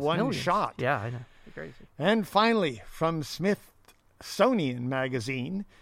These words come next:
Speaker 1: in twenty nineteen, an artwork called Comedian, which featured a banana duct taped to a wall,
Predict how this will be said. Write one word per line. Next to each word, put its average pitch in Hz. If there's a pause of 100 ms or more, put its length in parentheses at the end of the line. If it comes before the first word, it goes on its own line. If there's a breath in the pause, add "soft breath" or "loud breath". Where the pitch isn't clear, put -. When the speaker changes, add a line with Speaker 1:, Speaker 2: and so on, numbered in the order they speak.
(160 soft breath)
Speaker 1:
in 160
twenty 269
nineteen, 226
an 147
artwork 196 (140)
called 151
Comedian, 156
which 131
featured 175
a 151
banana 131
duct 151
taped 170
to 185
a 120
wall, 151